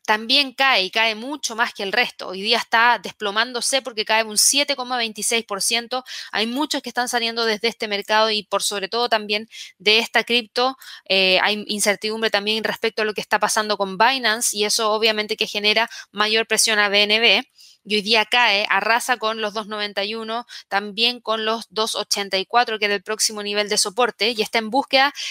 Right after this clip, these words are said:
del siguiente nivel, que está en los dos setenta y cuatro. Por ende, ese podría ser el nivel más cercano que el precio podría tratar de alcanzar durante las próximas jornadas, en donde podríamos tener ese nivel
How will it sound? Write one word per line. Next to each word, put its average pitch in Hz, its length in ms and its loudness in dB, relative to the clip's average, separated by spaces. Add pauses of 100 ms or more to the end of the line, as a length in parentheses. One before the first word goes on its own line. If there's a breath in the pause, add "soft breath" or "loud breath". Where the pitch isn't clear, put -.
(140 loud breath)
del 220 140 4
siguiente 277 420 2
nivel, 262 460 2
que - 80 -4
está 247 400 4
en 240 240 0
los 220 140 -4
dos 269 160 2
setenta 233 340 -2
y 220 60 -4
cuatro. 311 360 4 (840)
Por 226 140 4
ende, 247 260 4
ese 285 160 2
podría 254 300 0
ser 277 160 0
el 262 100 -4
nivel 240 300 -4 (380 loud breath)
más 247 200 0
cercano 277 400 0
que - 80 -2
el 254 60 -4
precio 277 260 -2
podría 247 320 0
tratar 247 300 0
de 240 60 -2
alcanzar 233 440 0
durante 226 340 0
las 226 140 0
próximas 226 460 -2
jornadas, 202 580 2
en 190 140 -12
donde 196 240 -6
podríamos 214 400 -4
tener 220 320 0 (600 soft breath)
ese 269 300 2
nivel 262 480 0